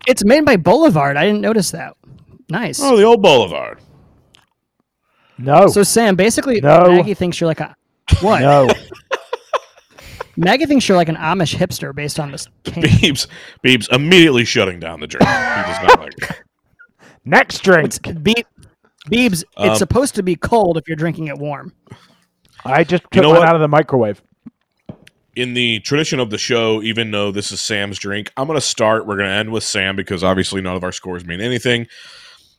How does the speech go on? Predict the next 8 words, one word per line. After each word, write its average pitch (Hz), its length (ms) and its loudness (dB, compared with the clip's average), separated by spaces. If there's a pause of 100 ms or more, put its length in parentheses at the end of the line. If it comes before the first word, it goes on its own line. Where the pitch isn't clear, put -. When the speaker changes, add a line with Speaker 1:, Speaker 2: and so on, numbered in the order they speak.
(460)
Speaker 2:
I'll 147 60 -2
tell 160 140 2
you 185 80 6
what, 98 180 2
the 135 100 0
old 175 180 2
bourbon 170 340 2
smash 165 640 -2